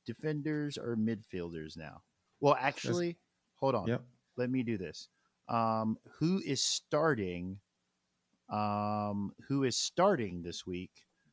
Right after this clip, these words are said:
Speaker 1: Uh, we have Jesus Ferreira, we have Carlos Vela, we have Johnny Russell. Um, Jesus Ferreira, um, is playing Minnesota. Carlos Vela is playing the Galaxy, and Johnny Russell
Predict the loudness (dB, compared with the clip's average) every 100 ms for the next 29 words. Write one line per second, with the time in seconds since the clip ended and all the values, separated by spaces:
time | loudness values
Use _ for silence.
0 | _ _ -6 -2 0 0 -2 -2 -2 -2
1 | -2 -2 -2 -2 -6 -4 0 2 2 2
2 | 2 0 -2 -2 -2 -6 -6 -4 -2 -4
3 | -2 -2 0 0 -2 -2 -2 -2 -4 -4
4 | -4 -2 -2 -2 -2 -2 -2 -2 -6 _
5 | _ _ _ -8 -4 -2 -2 -2 -2 -2
6 | -4 -4 -2 0 2 2 2 -2 -6 _
7 | _ _ _ -4 -2 -2 -2 -4 -8 -6
8 | -4 -2 0 0 -2 -2 -2 0 0 0
9 | -2 -6 _ -20 _ _ _ -4 0 0
10 | -2 -2 0 0 2 0 0 -4 -10 -8
11 | -6 -4 -4 -4 0 0 0 -2 -6 -4
12 | -4 -6 _ _ _ -8 -2 -2 0 -2
13 | -2 -2 -2 -2 -2 -4